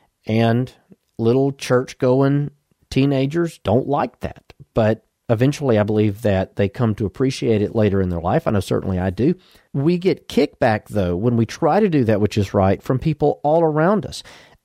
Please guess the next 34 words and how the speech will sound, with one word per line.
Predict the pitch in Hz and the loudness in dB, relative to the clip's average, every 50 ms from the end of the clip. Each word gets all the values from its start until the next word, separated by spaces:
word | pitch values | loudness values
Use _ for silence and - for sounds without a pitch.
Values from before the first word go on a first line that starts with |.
| _ _ _ | _ _ _
especially | 139 135 - - - - - 220 262 - - 220 170 131 | -2 0 0 -2 -6 -2 0 0 0 0 0 0 0 0
if | 107 - | 0 -2
a | 107 | -6
person | - - 120 110 - - 107 104 98 104 - - | -2 0 0 0 0 -2 -2 -2 -2 -2 -4 -2
is | 143 117 110 104 - - - _ | 0 0 0 0 -4 -8 -8 _
an | 127 113 117 | -4 -2 0
outright | 120 123 107 123 113 110 110 - - | 0 2 2 2 2 2 0 0 0
unregenerate | 113 107 104 104 98 90 98 98 95 95 92 92 87 - | 0 2 2 0 0 0 0 0 0 0 0 -2 -2 -2
or | - 107 95 90 | -2 0 0 2
a | |
reprobate. | 87 101 117 117 - - 85 - 69 - - - _ _ | 2 2 0 0 -2 -6 -8 -8 -10 -10 -12 -16 _ _
There's | 143 139 139 127 123 127 | 0 0 0 0 -2 -2
no | 135 139 139 156 180 185 185 180 170 160 - - | 0 0 2 2 2 2 4 2 2 0 -2 -6
way | - 143 135 143 143 123 98 87 85 90 87 - - - _ _ _ _ _ _ | -6 -2 0 2 2 2 0 -2 -4 -6 -8 -12 -20 -20 _ _ _ _ _ _
except | 156 127 113 - - - 151 147 - - - | -2 -2 -2 -2 -2 0 0 0 0 -4 -14
for | - - 147 139 123 120 113 110 - - - | -4 -2 0 2 4 4 2 2 0 -2 -4
God | 110 117 117 127 131 135 127 110 | -2 0 0 2 2 2 0 0
restraining | 107 98 - - - - 143 143 139 143 135 127 117 110 | -2 -2 -4 -6 -6 -2 0 0 2 2 2 2 0 0
them | 92 92 95 90 80 82 82 87 87 - - - - _ _ _ _ _ _ _ _ _ _ _ _ _ | 0 -2 -2 -2 -2 -4 -4 -6 -8 -12 -20 -20 -20 _ _ _ _ _ _ _ _ _ _ _ _ _
that | - 117 113 110 110 107 107 - - - - - - | -4 -2 0 0 2 0 -2 -4 -8 -18 -20 -6 -4
the | 127 127 - | -4 -2 -2
unregenerate | - 147 151 165 165 156 127 110 117 107 101 101 98 101 104 - - | -2 0 0 0 0 0 -2 0 -2 0 0 2 2 0 0 0 -2
is | 127 113 - | -4 -2 0
gonna | 135 131 127 | 0 -2 0
be | 123 135 131 120 | -2 0 0 0
in | 113 117 | 0 0
any | - - 156 165 170 156 | -2 -2 -2 0 0 -2
sense | - - - 151 135 123 - - | -2 -2 -2 -2 -2 0 -2 -6
approving | 107 - - 127 127 120 107 107 104 101 | -8 -4 -2 0 0 2 0 0 0 0
of | 98 90 92 | -2 0 0
that | 98 92 87 76 | 0 0 0 -2
which | 104 98 - - | -2 -4 -2 -2
God | 113 113 120 120 104 | 0 2 2 0 0
says | - - 98 92 90 - | 0 -2 0 0 -2 -4